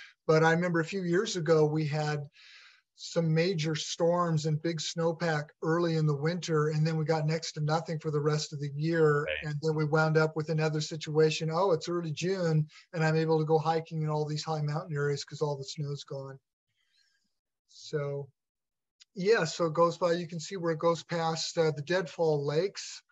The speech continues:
Speaker 1: which are stunning, beautiful lakes. This is a metamorphic area, so the rock is reddish. And then you go by Upper Deadfall Lake, which is right below Mount Etty. It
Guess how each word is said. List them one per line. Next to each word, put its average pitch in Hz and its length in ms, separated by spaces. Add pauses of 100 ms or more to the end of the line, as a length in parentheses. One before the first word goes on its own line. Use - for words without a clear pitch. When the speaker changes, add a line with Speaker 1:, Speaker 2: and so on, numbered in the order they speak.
(220)
Speaker 1:
which 147 200
are 139 80
stunning, 170 480
beautiful 165 380
lakes. 156 320
This 156 180
is 156 120
a 160 120
metamorphic 170 840 (100)
area, 147 300
so 147 180
the 147 120
rock 151 420
is 127 220
reddish. 151 600 (880)
And 139 440
then 165 120
you 160 100
go 160 140
by 156 180
Upper 175 320
Deadfall 156 560
Lake, 147 280 (100)
which 147 200
is 143 180
right 151 260
below 151 320
Mount 151 340
Etty. 151 400 (420)
It 160 200